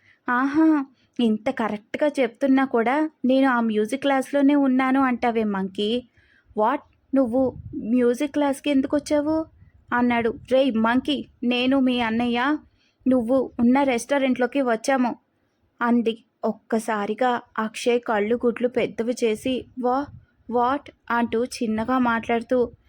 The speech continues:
బిక్కు బిక్కుమని చూస్తూ ఉంటాడు చుట్టూ. "కీర్తి,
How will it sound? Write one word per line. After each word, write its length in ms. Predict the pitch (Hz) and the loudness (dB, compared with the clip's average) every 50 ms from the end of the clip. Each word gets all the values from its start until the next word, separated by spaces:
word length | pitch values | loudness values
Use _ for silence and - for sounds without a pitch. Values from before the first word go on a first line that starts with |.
| - - - | -20 -10 -6
బిక్కు 320 | 208 247 240 - - - | -4 -4 -4 -4 -4 -4
బిక్కుమని 600 | 254 208 233 226 233 - 269 262 254 247 233 233 233 | -4 -2 -2 -4 -2 0 0 2 2 2 0 -2 -2
చూస్తూ 380 | - 240 220 233 226 - - 269 | -2 -2 -2 -2 -2 -2 0 0
ఉంటాడు 400 | 247 240 226 226 233 226 226 233 | 0 0 -2 -2 -2 -4 -4 -4
చుట్టూ. 380 | 240 - 254 247 233 - 247 233 233 - _ _ _ _ _ _ _ _ - | -6 -6 -6 -6 -4 -2 -4 -4 -4 -6 _ _ _ _ _ _ _ _ -8
"కీర్తి, 420 | 262 233 233 233 - - 285 | -8 -8 -8 -8 -6 -4 -2